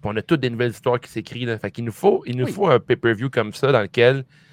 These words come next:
Speaker 1: que tout peut arriver, puis qu'il va y avoir des, euh, des
Speaker 2: Ouais.
Speaker 1: histoires, des nouvelles histoires qui vont s'écrire, puis il peut y avoir des finishes un peu weird.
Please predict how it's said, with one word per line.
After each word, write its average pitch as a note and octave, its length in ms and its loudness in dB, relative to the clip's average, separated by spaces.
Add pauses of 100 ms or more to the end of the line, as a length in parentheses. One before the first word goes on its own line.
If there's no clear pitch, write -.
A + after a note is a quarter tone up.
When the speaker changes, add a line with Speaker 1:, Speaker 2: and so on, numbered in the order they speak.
(200)
Speaker 1:
que B2 100 -4
tout - 240 0
peut C#3 240 4
arriver, A#2 540 2
puis - 140 -20
qu'il - 80 -20
va A2+ 80 0
y G#2+ 40 4
avoir A#2+ 240 2
des, A2 320 -2
euh, G2 360 -2 (460)
des A#2+ 100 -8
Speaker 2:
Ouais. G2+ 80 -10
Speaker 1:
histoires, B2+ 380 4
des A#2+ 80 -4
nouvelles B2+ 160 -2
histoires C#3 240 0
qui C3 100 -12
vont A2+ 120 -2
s'écrire, C3 540 -4
puis G#2 180 -8
il F#2+ 40 -8
peut - 100 -4
y G2 40 2
avoir A2+ 260 2
des A2 300 -6
finishes B2 340 -4
un A2+ 80 -2
peu G#2+ 140 -8
weird. B2+ 440 -4